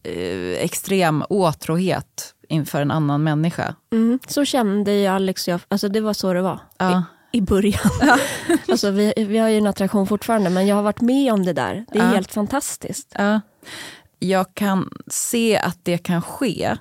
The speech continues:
Speaker 1: och att man känner så här, det här har absolut ingenting att göra med mig och min, eh, partner.
Speaker 2: Nej.
Speaker 1: Det här har bara att göra med mig.
Speaker 2: Mm. Det var det här
Speaker 1: Egentligen.
Speaker 2: jag tänkte teoretiskt.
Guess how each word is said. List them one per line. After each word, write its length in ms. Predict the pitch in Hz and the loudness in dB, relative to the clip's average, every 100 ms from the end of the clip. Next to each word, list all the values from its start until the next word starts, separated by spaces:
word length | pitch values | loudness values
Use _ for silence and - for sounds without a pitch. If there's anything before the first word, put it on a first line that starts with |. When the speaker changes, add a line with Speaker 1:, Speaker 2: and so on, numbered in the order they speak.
| - - _ _ | -10 -20 _ _
Speaker 1:
och 240 | 180 - | -4 -2
att 100 | 175 | -2
man 140 | 170 160 | 0 0
känner 340 | 175 165 156 | 0 0 0
så 140 | - | -2
här, 220 | 143 139 - | -2 0 -2
det 120 | 170 | -2
här 220 | 202 208 | 0 0
har 260 | 185 147 - _ _ | 0 -2 -6 _ _
absolut 760 | - - _ - 202 190 165 - _ | -4 -4 _ -6 -2 0 -2 -6 _
ingenting 800 | 226 165 165 175 175 160 143 - | 0 2 2 0 0 -2 -2 -2
att 160 | 165 160 | -6 -2
göra 560 | 180 151 151 214 - 196 _ _ _ _ - | 0 0 0 0 -2 -6 _ _ _ _ 0
med 400 | 170 156 147 165 | 2 2 0 0
mig 460 | 160 147 98 - - - | 2 2 0 -4 -6 -8
och 220 | 151 - | -6 -2
min, 440 | 147 143 143 - | 0 0 0 -2
eh, 180 | 85 90 - | -4 -6 -4
partner. 540 | 269 247 - - - - - | -2 -2 -4 -8 -8 -10 0
Speaker 2:
Nej. 260 | 269 254 - - _ | 2 2 -2 -18 _
Speaker 1:
Det 240 | - 180 190 | -14 -2 0
här 240 | 214 214 | 2 2
har 80 | 185 | 2
bara 480 | 175 175 160 180 156 - _ | 2 2 2 0 -2 -8 _
att 180 | 165 - | -10 -4
göra 280 | 151 135 139 | -2 -2 -2
med 200 | 131 139 | 0 2
mig. 320 | 202 - - - | 0 0 -8 -6
Speaker 2:
Mm. 320 | 220 196 185 247 - - - - - | -2 0 0 -4 -8 -20 -12 -10 -4
Det 140 | 214 | 0
var 120 | 233 | 2
det 40 | 247 | 4
här 40 | - | 4
Speaker 1:
Egentligen. 300 | 277 226 220 | 4 4 2
Speaker 2:
jag 100 | 156 | 2
tänkte 360 | 220 196 208 | 0 -2 -6
teoretiskt. 1200 | - 226 220 233 262 240 - 170 - - - | -2 0 2 2 2 0 -4 -8 -6 -8 -12